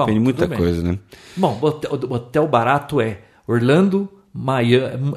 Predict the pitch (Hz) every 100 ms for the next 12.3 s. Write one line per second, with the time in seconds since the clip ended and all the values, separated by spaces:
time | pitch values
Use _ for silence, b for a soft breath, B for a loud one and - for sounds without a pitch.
0 | - 113 117 117 185 226 202 180 127 120
1 | 156 202 202 143 - 139 127 123 117 131
2 | 127 120 151 185 196 180 175 117 107 92
3 | 95 - - - 180 92 82 92 - 131
4 | 127 131 123 120 110 98 - 139 131 -
5 | 139 135 131 147 147 131 - 117 107 104
6 | 123 156 160 - 139 143 147 143 127 127
7 | - 160 - 139 143 156 147 143 104 -
8 | - 110 104 98 98 98 101 175 - 165
9 | 127 110 135 147 127 123 101 110 131 123
10 | 170 185 147 - 156 151 117 - - -
11 | - - - - 156 175 151 147 180 196
12 | 185 139 117